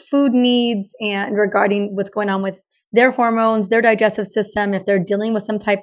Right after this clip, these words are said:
of infection of some kind, some kind of opportunistic, like a mycotoxin, as you mentioned, there are tailor-made solutions that I think we need to account for. What I would love to speak into, you know, 'cause I know such a big part of this is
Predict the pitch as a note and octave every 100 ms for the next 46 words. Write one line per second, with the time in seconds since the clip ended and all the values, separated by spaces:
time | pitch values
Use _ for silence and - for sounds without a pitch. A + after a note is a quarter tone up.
0 | - G3 G#3+ G#3+ G#3+ G3+ - A3 G3+ F#3
1 | G3+ G3 - G3+ G3 F#3+ F#3 G#3 G3 G#3
2 | F#3 - A#3 - - G#3+ G#3 - A3 A3
3 | - G3 F#3+ G3+ F#3+ G3 - F#3 - G3
4 | F3+ G3 G3+ G#3 G3 F#3 F3+ _ _ _
5 | _ G3 G3+ B3+ B3 A#3 G3 - C4 B3
6 | A3 G#3+ G#3 G3+ G3+ - - A3 A3 A3+
7 | G#3 F#3+ F#3 G3+ G3+ G3 G#3 A3 G3+ F#3+
8 | F#3 - D#4 C#4 G#3+ G3 F#3+ F#3+ - _
9 | _ B3 B3 B3+ A#3+ D4 F4 D4+ - C4
10 | C4 A#3+ A3+ - A3+ G#3 G3+ G3+ G#3 G#3
11 | A#3 A3 - A#3 B3+ C#4 D4 A#3 B3 G3
12 | - A#3+ B3 G#3 G3+ G3+ - C4 C#4 C4+
13 | A3